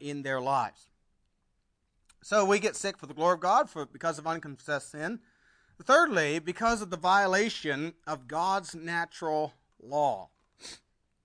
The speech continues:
Excuse me, verse, First Corinthians six. Go back to First Corinthians six once again. <coughs> Excuse me.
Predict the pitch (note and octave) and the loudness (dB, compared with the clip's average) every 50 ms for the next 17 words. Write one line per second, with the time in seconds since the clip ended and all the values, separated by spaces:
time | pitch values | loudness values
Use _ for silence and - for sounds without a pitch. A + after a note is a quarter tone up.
0 | _ _ _ _ _ _ _ _ _ _ _ _ _ _ _ - - - F3 E3+ | _ _ _ _ _ _ _ _ _ _ _ _ _ _ _ -20 -10 -8 -6 -6
1 | C3 C3 G#2 F#2 C#3 F3+ F3+ - - - _ - F3 F#3+ - - - E3 C#3+ C#3 | -6 -8 -10 -6 -4 -4 -4 -6 -12 -16 _ -8 -8 -8 -6 -8 -10 -8 -8 -8
2 | C3+ B2 - - - C#3+ A#2 - - - C3 D3 C3+ B2+ - C3 _ - A#2+ - | -10 -12 -12 -10 -10 -10 -10 -10 -16 -18 -12 -10 -10 -10 -12 -16 _ -20 -20 -18
3 | _ - A#2 G#2+ F#2+ F#2 - - - G#2 - - - - G2+ F#2 - - G2+ G#2 | _ -18 -18 -16 -16 -16 -16 -14 -14 -14 -16 -16 -20 -20 -20 -20 -20 -20 -20 -20
4 | G#2 F#2+ - _ _ _ _ _ _ _ _ _ _ _ - - - - - C4+ | -20 -20 -20 _ _ _ _ _ _ _ _ _ _ _ 8 8 8 8 6 4
5 | - - C4+ - - - F#3 C3+ - _ F3 D#3 C3+ C3 G#2+ | 4 4 4 4 4 2 0 -4 -6 _ -10 -10 -10 -10 -14